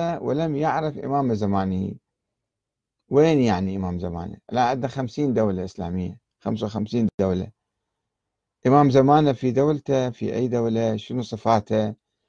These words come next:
شنو أخلاقه، شنو، شلون جاي هالإمام، من هو الإمام الزمان، كيف يأتي،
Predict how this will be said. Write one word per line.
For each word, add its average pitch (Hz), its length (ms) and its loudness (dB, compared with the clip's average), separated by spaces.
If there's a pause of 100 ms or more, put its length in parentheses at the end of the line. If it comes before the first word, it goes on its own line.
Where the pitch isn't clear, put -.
(360)
شنو 131 460 0
أخلاقه، 120 720 0
شنو، 117 360 -4
شلون 139 360 2
جاي 135 200 8
هالإمام، 131 680 2 (580)
من 196 240 6
هو 175 180 6
الإمام 147 400 2
الزمان، 131 580 -2 (600)
كيف 147 260 0
يأتي، 127 500 0